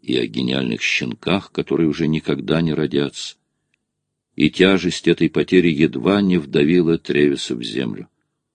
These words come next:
Он направил своё горе на то, чтобы обострить свой гнев — и оттачивал свою ярость до тех пор, пока она не стала острой, как бритва. Тогда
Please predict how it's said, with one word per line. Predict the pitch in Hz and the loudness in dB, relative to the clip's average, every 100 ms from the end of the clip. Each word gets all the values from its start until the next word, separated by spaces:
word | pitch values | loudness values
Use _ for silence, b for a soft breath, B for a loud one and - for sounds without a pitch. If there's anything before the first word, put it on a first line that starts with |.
| _ _ _ _ _ _ _ _ _ _ _ | _ _ _ _ _ _ _ _ _ _ _
Он | 87 95 | 4 6
направил | 101 90 101 104 98 | 6 6 6 8 6
своё | - 87 92 | 4 6 6
горе | 82 95 92 | 6 6 6
на | 90 | 4
то, | 92 92 | 4 2
чтобы | - 87 90 - | 2 4 6 6
обострить | 87 80 87 - 87 95 87 | 2 2 0 -2 -2 -2 0
свой | - 82 80 | 0 2 4
гнев — | 82 85 95 - b b b b b | 4 2 2 -4 b b b b b
и | - | 4
оттачивал | 98 - - 107 110 - 101 | 4 4 4 4 4 6 4
свою | 101 95 98 | 6 6 6
ярость | 95 90 101 98 76 | 8 6 6 4 4
до | 92 | 2
тех | 90 120 - | 4 2 4
пор, | 95 98 | 2 4
пока | - 92 92 92 | 4 0 2 4
она | 92 92 92 - | 4 4 2 -2
не | 78 82 | 0 0
стала | - - 90 90 - | 0 2 4 4 4
острой, | - 104 - - 104 | 4 4 2 -2 -2
как | 95 90 85 | -2 -4 -2
бритва. | 73 87 82 - 64 - _ _ _ _ _ _ _ _ _ _ _ - | 0 2 2 -2 -8 -8 _ _ _ _ _ _ _ _ _ _ _ -4
Тогда | 78 - - 85 104 | -2 -2 0 2 2